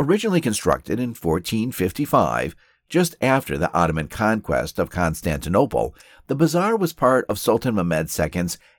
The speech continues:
ambitious plan to revitalize the city's economy. The bazaar's initial purpose was to generate revenue for the Hagia Sophia, its income dedicated to the upkeep of this architectural marvel.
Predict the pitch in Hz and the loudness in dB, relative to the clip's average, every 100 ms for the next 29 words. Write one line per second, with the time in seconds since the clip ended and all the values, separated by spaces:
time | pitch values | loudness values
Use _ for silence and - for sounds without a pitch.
0 | - 101 95 85 165 165 87 - 71 65 | -4 -2 0 2 2 2 -2 -4 -6 -4
1 | 60 165 - - - 131 120 175 202 120 | -4 -4 -8 -20 -8 -6 -2 -2 2 4
2 | 113 67 58 52 85 107 107 - 65 78 | 4 4 0 0 -2 -2 -4 -4 -4 -2
3 | 123 120 139 135 92 60 50 - _ _ | -2 0 2 2 2 -2 -8 -20 _ _
4 | _ - 131 165 180 208 226 - 113 110 | _ -6 0 2 2 2 2 0 0 2
5 | 104 82 92 - - - 95 87 113 135 | 2 2 2 0 -6 -2 -2 -2 -2 0
6 | 131 123 82 101 120 165 67 55 - 90 | 4 4 4 4 4 2 -4 -6 -4 -4
7 | 107 104 87 - 78 - 139 73 50 - | -2 -4 -4 -4 -2 4 4 2 -4 -16
8 | _ _ _ - 90 - 143 160 90 71 | _ _ _ -8 -8 0 2 2 0 -2
9 | 85 120 147 - 73 64 73 98 101 - | 2 2 2 0 -4 -4 -4 -4 -4 0
10 | 170 - 71 64 - - 101 117 - 147 | -2 -2 -8 -6 -8 -4 -2 -2 -4 -2
11 | 160 151 - 67 - 85 110 135 139 98 | -2 -2 -2 -4 0 0 2 4 4 4
12 | 65 - | 0 -2